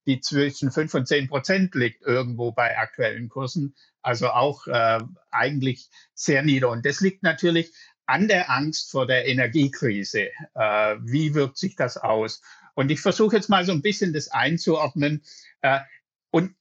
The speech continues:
dabei ganz klar, B A S F wird negativ beeinflusst sein von Energieknappheit, von Gasknappheit, von allem. Das muss man nicht wegdiskutieren. Aber wie schlimm kommt's denn? Und da muss man zwei Sachen im Kopf behalten. Das eine,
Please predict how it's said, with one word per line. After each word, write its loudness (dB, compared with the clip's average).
dabei 2
ganz 0
klar, 2
B 2
A 2
S -4
F 0
wird 2
negativ 0
beeinflusst 0
sein 0
von -2
Energieknappheit, 0
von -8
Gasknappheit, -2
von -12
allem. -2
Das -4
muss 2
man 0
nicht -2
wegdiskutieren. -4
Aber 0
wie 4
schlimm 4
kommt's 0
denn? -4
Und 0
da 4
muss 4
man 2
zwei 2
Sachen 2
im -6
Kopf -6
behalten. -2
Das -8
eine, 2